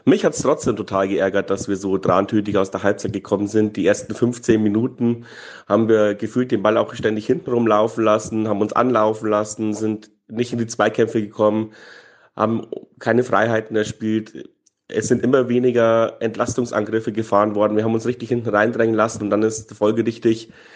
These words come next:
das Freistoßtor gefallen, das aber aus meiner Sicht absolut lächerlich war. Also entweder musste niemand verteidigen oder Meier halten. So darf der niemals da reinfallen ins Tor.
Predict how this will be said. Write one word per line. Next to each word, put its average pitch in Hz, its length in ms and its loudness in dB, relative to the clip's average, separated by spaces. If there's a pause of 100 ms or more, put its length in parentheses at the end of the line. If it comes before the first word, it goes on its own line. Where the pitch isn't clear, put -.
(240)
das 101 180 0
Freistoßtor 110 600 0
gefallen, 110 420 -2
das 110 160 0
aber 104 180 2
aus 101 140 -4
meiner 104 260 2
Sicht 104 240 -2
absolut 98 420 -2
lächerlich 95 540 -2
war. 98 220 4
Also 95 240 0
entweder 107 480 2
musste 110 380 -4
niemand 107 240 2
verteidigen 110 580 -2
oder 101 240 2
Meier 101 380 2
halten. 110 480 0 (280)
So 110 160 -2
darf 107 220 2
der 101 120 0
niemals 107 520 0
da 95 140 2
reinfallen 98 1300 -2
ins 95 240 -2
Tor. 113 400 2